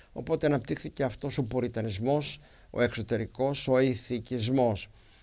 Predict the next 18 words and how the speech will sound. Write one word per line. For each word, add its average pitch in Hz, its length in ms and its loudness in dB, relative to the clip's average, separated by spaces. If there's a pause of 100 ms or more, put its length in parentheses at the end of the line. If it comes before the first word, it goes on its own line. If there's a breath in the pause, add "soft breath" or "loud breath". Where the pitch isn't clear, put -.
(140 soft breath)
Και 147 100 2
επειδή 151 640 8
στο 127 220 0
δυτικό 117 380 -4
χώρο 127 560 4 (380 soft breath)
υπήρχαν 123 760 2
αυτά 131 280 0
τα 123 140 0
δύο 120 560 0
ρεύματα, 107 500 2
αυτές 107 280 -6
οι 113 40 -6
δύο 113 220 -4
καταστάσεις, 123 840 2 (340 soft breath)
δηλαδή 131 460 4
ο 131 140 10
ορθολογισμός 131 800 6
και 156 300 10